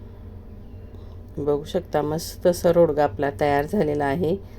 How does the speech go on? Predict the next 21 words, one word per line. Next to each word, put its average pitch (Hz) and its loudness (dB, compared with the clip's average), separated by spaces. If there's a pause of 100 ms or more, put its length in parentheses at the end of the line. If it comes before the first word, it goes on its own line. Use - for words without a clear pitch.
(180)
अगदी 160 -2
चकली 160 0
भाजणीच्या 170 2 (380)
थालपिठांसारखीच 165 2
याला 156 4
चव 156 4
येते. 127 -2 (1040)
बाजरीची 147 0
भाकरीसुद्धा 165 0
मी 170 6
केलेली 151 2
आहे, 156 2
त्यावर 147 4 (140)
तीळ 160 4
लावून 156 4
थापले 143 2
आहे. 135 6 (2000)
बाजरीच्या 156 0
भाकरीसोबत 170 2
सुद्धा 170 -4
वांग्याचं 156 2